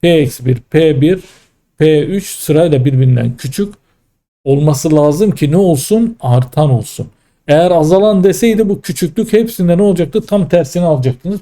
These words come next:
P eksi bir, P bir, P üçten büyük diyecektiniz buna. Bunu unutmayın. Ya, P eksi bir yerine ne yazıyorum? Eksi iki. P üç yerine beş yazıyorum. E, artan dediği için aradakiler eksi bir, sıfır, bir, iki, üç,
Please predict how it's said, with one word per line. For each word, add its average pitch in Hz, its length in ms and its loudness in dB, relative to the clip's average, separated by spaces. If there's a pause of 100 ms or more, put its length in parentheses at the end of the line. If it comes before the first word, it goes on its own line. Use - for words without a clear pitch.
P 180 80 0
eksi 160 380 -2
bir, 123 140 -2
P 151 300 -2
bir, 156 180 -2
P 151 160 -2
üçten 151 500 -4 (360)
büyük 175 420 0
diyecektiniz 147 760 -2
buna. 123 260 0 (160)
Bunu 160 140 -2
unutmayın. 147 580 -4 (560)
Ya, 202 140 0
P 233 120 2
eksi 226 300 -2
bir 220 120 0
yerine 202 260 2
ne 208 80 2
yazıyorum? 190 400 0
Eksi 165 280 -4
iki. 151 280 -4
P 180 200 2
üç 180 240 -2
yerine 151 300 0
beş 165 220 -2
yazıyorum. 180 480 0 (360)
E, 165 80 0
artan 185 420 2
dediği 170 180 0
için 151 180 -2
aradakiler 156 600 2
eksi 151 480 -2
bir, 131 120 2
sıfır, 135 600 -2
bir, 139 400 0
iki, 135 520 -2
üç, 147 460 -2